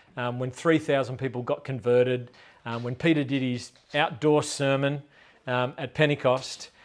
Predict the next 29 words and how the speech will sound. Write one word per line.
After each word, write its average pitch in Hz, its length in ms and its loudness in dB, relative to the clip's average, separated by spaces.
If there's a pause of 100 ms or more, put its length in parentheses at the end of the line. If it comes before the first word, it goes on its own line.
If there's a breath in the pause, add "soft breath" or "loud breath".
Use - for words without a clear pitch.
(180 soft breath)
um, 123 380 0
and, 135 300 -2
you 156 100 -4
know, 123 60 -4
three 175 220 4
thousand 143 280 4
people 135 200 0
got 147 160 -4
saved. 135 320 2
And 131 120 -6
since 160 260 -2
that 160 220 6
day, 135 380 2 (320 soft breath)
every 180 340 6
day 127 280 4
the 127 140 0
Lord 156 380 8
is 135 260 0
adding 147 400 4
to - 120 -6
their 127 140 -2
number. 127 400 -2
So 135 160 0
this 180 260 -4 (100)
early 170 300 6
church, 143 460 4
this 135 200 -8
first - 460 0
church, - 540 0